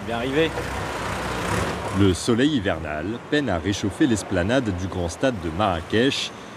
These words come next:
Speaker 2: C'est ici, entre les grues et les tractopelles, que nous retrouvons Mourad Karaoui, le directeur régional de la Sonargès, une société nationale, bras armé de l'État marocain pour la réalisation et la gestion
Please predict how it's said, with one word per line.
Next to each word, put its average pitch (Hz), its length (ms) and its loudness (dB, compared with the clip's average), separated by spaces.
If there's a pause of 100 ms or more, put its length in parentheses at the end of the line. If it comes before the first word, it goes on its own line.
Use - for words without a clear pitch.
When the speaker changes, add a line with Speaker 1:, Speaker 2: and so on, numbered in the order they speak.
(160)
Speaker 2:
C'est 147 240 0
ici, 131 260 0
entre 113 260 2
les 95 100 6
grues 110 260 4
et 90 40 4
les 80 80 0
tractopelles, 110 640 0
que 139 100 -4
nous 95 140 -2
retrouvons 95 460 -6
Mourad 87 380 -4
Karaoui, 90 580 -2 (320)
le 87 120 -10
directeur 95 480 -4
régional 101 480 -2
de 80 100 -8
la 73 100 -8
Sonargès, 113 720 -4
une 123 80 -4
société 120 520 -6
nationale, 120 600 -2 (420)
bras 107 440 0
armé 131 400 -4 (140)
de 104 80 -4
l'État 104 260 0
marocain 87 440 -4
pour 104 200 -6
la 87 100 -2
réalisation 87 840 -4
et 110 40 -4
la 80 120 -6
gestion 104 500 -4